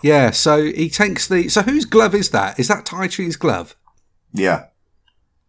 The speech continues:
Speaker 1: So again, why is Tai Chi coming out with a foreign object and he's the face? I don't get it. <laughs> But whatever. I think he, he takes it to his own demise. Um, I think it's Tama Tonga that uses it, wasn't it? Or was it Tangaroa?
Speaker 2: It's one of them.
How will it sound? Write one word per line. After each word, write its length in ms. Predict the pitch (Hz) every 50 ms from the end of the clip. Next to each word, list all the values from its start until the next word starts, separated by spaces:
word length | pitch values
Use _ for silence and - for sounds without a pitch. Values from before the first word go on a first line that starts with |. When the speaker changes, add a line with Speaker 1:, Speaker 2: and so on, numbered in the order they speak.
| _ _ _ _ -
Speaker 1:
So 140 | - 185
again, 300 | 185 180 - 226 180 156
why 140 | 160 180 208
is 60 | 220
Tai 220 | 226 - 214 202 190
Chi 180 | - - 220 220
coming 220 | - 180 156 151
out 100 | 151 -
with 80 | 147 139
a 40 | 135
foreign 300 | - - 165 156 156 165
object 440 | 170 165 139 - 120 104 104 -
and 80 | 143 127
he's 200 | 139 143 139 -
the 80 | 143 -
face? 420 | - 165 165 139 107 98 - -
I 60 | 135
don't 240 | 127 156 160 156 -
get 160 | 135 156 151
it. 260 | 123 101 104 117 - - - - _ _ - -
<laughs> 880 | 285 226 - 254 240 - 220 226 - 330 - - - - - - - - - - _ _ _
But 140 | 226 226 208
whatever. 480 | 190 202 175 175 139 131 117 107 110 - - - - - _
I 100 | - 170
think 220 | 175 214 202 208
he, 200 | - 202 220 208 - - 190
he 100 | 208 196
takes 340 | - 254 262 247 - - -
it 320 | 104 101 113 135 - - _ _ _ _ _ _ _ _ _
to 140 | - 202 185
his 120 | 185 196
own 160 | 226 220 202
demise. 720 | 185 190 175 175 185 156 107 95 92 101 127 143 - - - _ _
Um, 440 | - 143 147 151 151 151 147 147 - - -
I 40 | 139
think 200 | - 233 240 226
it's 120 | - -
Tama 200 | - 160 143 131
Tonga 280 | 123 - 156 160 143 113
that 160 | 101 104 110
uses 320 | 113 127 139 131 - 98 95
it, 140 | 95 101
wasn't 200 | 110 - 139 139 156
it? 100 | 160 -
Or 20 |
was 120 | 131 117 139
it 80 | 135
Tangaroa? 540 | - 135 135 127 120 127 135 143 151 156 151 _ _ _ _ _ _ _ _ _ _ _ _ _ _ _ _ _ _ _ _ _ _
Speaker 2:
It's 160 | - - -
one 160 | 131 131 107
of 140 | 92 87 80
them. 260 | 85 78 80 170 -